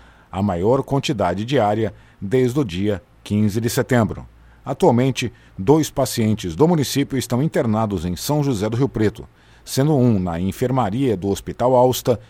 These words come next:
e outro monitorado na unidade de terapia intensiva do Hospital de Base. A Polícia Civil de Lins concluiu as investigações sobre dois roubos de cargas de cigarro que ocorreram em um período de onze meses na cidade.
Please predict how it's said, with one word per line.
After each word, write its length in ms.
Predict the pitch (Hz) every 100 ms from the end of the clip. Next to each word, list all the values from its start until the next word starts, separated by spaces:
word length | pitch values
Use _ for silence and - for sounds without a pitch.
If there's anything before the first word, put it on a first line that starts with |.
| _
e 120 | 175 170
outro 320 | 123 120 120
monitorado 680 | 120 135 147 101 98 104
na 80 | 113
unidade 500 | 127 123 92 95 101
de 140 | 95 92
terapia 540 | 123 123 - 98 85
intensiva 720 | 139 165 156 113 113 107 104 85 - -
do 180 | 110 135
Hospital 460 | 117 - 139 76 78
de 80 | 98
Base. 400 | 110 90 71 65 - - - - - - - -
A 120 | - 151
Polícia 400 | 202 208 - 180
Civil 280 | 170 170
de 120 | 165 151
Lins 340 | 160 185 -
concluiu 560 | - 165 - 143 160 143
as 140 | 107
investigações 840 | 151 135 - 143 120 - 135 139
sobre 240 | - 127 113
dois 300 | 120 143 101
roubos 260 | 135 123
de 100 | 98
cargas 560 | 107 120 123 120 117 95
de 120 | 101
cigarro 500 | - 95 101 107 110
que 100 | 107
ocorreram 520 | 123 131 95 117 113 - - _
em 100 | 104
um 80 | 127
período 320 | 135 120 131
de 100 | 131
onze 400 | 123 123 151 139
meses 560 | 131 95 120 113 127 90
na 140 | 101
cidade. 580 | 113 - 95 95 82 -